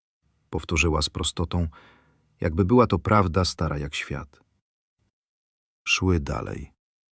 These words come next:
krok w krok. Dwie kobiety, które los połączył w najmniej spodziewany sposób.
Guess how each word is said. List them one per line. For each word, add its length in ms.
krok 440
w 120
krok. 460
Dwie 220
kobiety, 460
które 280
los 220
połączył 600
w 80
najmniej 460
spodziewany 600
sposób. 600